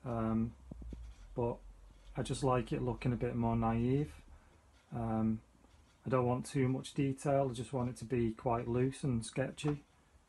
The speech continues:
Um, it's just how I work, and, uh, hopefully you like it too. So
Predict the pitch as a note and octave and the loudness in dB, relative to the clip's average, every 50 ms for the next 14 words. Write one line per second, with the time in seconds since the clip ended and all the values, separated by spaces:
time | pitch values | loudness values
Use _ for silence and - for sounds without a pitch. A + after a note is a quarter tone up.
0 | _ _ - A#2+ A2+ A2+ A#2 A#2+ A#2 - C3+ A#2+ - - C3 B2 A#2 A#2 A#2 A2+ | _ _ -6 -4 -2 -2 -2 -2 -2 -2 -4 -4 -2 -2 -2 0 2 2 2 2
1 | A2+ A2 A2+ A#2 B2 C3+ - - - - - - - - - - _ - - - | 0 0 0 2 2 0 0 -2 -8 -18 -20 -20 -20 -20 -20 -20 _ -20 -20 -20
2 | _ - _ _ _ _ _ - B2 A#2 A#2 A#2 A#2 B2+ C#3+ D3 - - - C#3+ | _ -20 _ _ _ _ _ -6 -4 -2 -2 0 0 0 0 -2 -2 -2 -2 0
3 | B2+ A#2+ A#2 A#2 A2+ - - - C3+ B2+ B2 A#2+ A#2+ B2 A#2+ - - E3 D#3+ - | 0 2 0 -2 -4 -8 -8 -6 -4 -2 0 0 0 -2 -2 -2 -4 -6 -6 -2
4 | D3 D3 D3+ D#3+ D#3+ - - - - - - B2+ A#2 A#2 A2+ | -2 0 0 0 -4 -8 -14 -20 -12 -6 -4 -2 -2 -2 -4